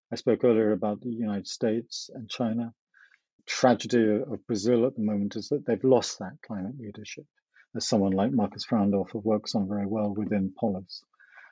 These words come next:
There's obviously very strong leadership now within Africa, and there is leadership among climate activists, and particularly, as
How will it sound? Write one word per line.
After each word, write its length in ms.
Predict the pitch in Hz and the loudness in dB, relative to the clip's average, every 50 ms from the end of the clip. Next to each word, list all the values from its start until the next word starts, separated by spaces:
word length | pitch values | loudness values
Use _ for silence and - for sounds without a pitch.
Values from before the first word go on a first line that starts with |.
| _ _ _ - | _ _ _ -6
There's 200 | 160 135 123 - | -4 -4 0 0
obviously 500 | 165 156 - - 156 131 - - - - - | -2 -2 0 0 0 0 0 -2 -6 0 4
very 200 | 143 123 117 117 | 6 6 6 6
strong 340 | - - - - 123 110 113 | 2 0 0 0 0 2 2
leadership 500 | 113 110 104 107 101 - - 123 117 120 - | 0 0 0 -2 -4 -4 -6 -6 -8 -8 -6
now 380 | 123 107 107 104 101 101 104 107 | -4 -2 0 0 0 -2 -2 -4
within 500 | 113 156 165 185 147 123 117 104 104 104 | -8 -10 -8 -4 -2 0 0 0 0 0
Africa, 680 | 107 104 95 - - - 101 - - 110 101 110 123 143 - _ - | 0 -2 -4 -6 -10 -12 -12 -8 -6 -6 -6 -6 -8 -12 -16 _ -6
and 160 | - 120 117 | -4 0 2
there 120 | 123 120 123 | 4 4 4
is 140 | 120 - 127 | 4 2 2
leadership 460 | 123 123 120 131 123 - - 127 - - | 4 4 4 4 2 2 0 -4 -2 0
among 520 | 139 123 120 123 120 120 127 131 127 120 - _ - | -2 0 2 2 0 0 0 -2 -4 -6 -10 _ 0
climate 220 | - 135 127 131 135 | 2 2 2 2 0
activists, 680 | 143 139 - _ - - 98 95 92 - - - - | 0 -2 -4 _ -20 -20 -16 -16 -14 -12 -12 -10 -8
and 220 | 117 104 104 104 - | -8 -6 -6 -6 -6
particularly, 520 | 104 104 - 110 - - - 107 101 98 | -6 -2 -2 -2 -2 -2 -4 -4 -4 -4
as 160 | 92 - - | -6 -8 -12